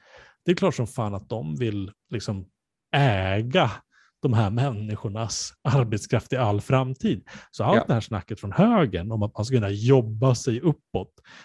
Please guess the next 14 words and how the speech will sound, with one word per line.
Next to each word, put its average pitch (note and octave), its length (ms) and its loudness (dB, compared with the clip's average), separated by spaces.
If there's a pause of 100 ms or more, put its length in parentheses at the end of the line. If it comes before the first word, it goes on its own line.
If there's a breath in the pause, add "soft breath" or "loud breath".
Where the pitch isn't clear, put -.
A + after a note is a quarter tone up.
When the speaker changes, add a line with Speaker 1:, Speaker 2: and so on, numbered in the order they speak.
Speaker 1:
de C3 140 -8
enda C#3+ 380 2
som A3 120 -2
kommer E3+ 200 -8
bli D3 100 0
bundna C#3+ 580 2
av A2 220 -4
såna - 220 -14
här G2 120 -14
kontrakt - 440 -14
är E3+ 40 -2
de F#3+ 120 0
som B2 120 -4
är A2 60 -4